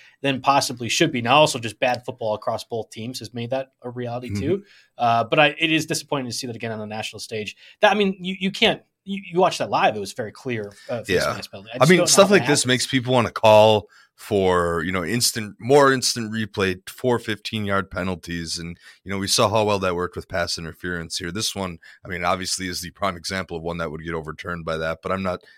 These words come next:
Speaker 2: such a huge fan of, uh, taking all those personal fouls to review. So I don't know if that's necessarily the solution. And the, and I believe the refs kinda corrected themselves a little bit with a makeup call,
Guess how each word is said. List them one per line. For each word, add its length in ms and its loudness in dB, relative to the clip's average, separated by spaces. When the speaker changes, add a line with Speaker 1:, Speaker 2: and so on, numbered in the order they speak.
Speaker 2:
such 280 -6
a 40 -10
huge 320 -8
fan 340 -4
of, 200 -10
uh, 300 -2
taking 300 -10
all 100 -4
those 220 -6
personal 420 -10
fouls 360 -6
to 120 -20
review. 400 -14
So 180 -6
I 60 0
don't 140 -4
know 80 -8
if 100 -12
that's 240 -8
necessarily 600 -6
the 80 -6
solution. 580 -4
And 120 -4
the, 140 -2
and 240 0
I 60 2
believe 240 0
the 60 2
refs 220 4
kinda 240 -2
corrected 380 -2
themselves 400 -2
a 60 -8
little 260 -4
bit 180 -2
with 140 -6
a 60 -14
makeup 360 -8
call, 360 -2